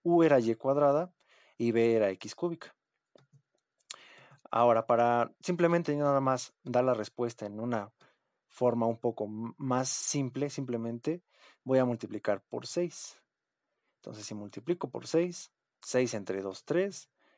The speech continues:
y seis entre tres, dos. Y por último,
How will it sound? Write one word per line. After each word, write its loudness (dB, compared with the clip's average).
y -12
seis -6
entre -10
tres, -10
dos. -12
Y -4
por 2
último, 0